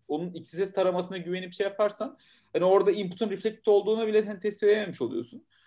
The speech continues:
Ama hani böyle daha hani information elde edebileceğin bilgiye dayalı hani taramalar yapıp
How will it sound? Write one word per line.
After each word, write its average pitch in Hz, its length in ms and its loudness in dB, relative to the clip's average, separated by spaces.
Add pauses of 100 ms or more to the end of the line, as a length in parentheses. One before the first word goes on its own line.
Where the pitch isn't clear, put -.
(120)
Ama 180 140 0
hani 226 180 2
böyle 233 220 4
daha 202 320 4
hani 175 360 -6
information 180 920 -2
elde 147 260 -2
edebileceğin 147 880 -6
bilgiye 170 380 0
dayalı 135 420 6 (320)
hani 120 320 -8 (280)
taramalar 139 440 2
yapıp - 220 -2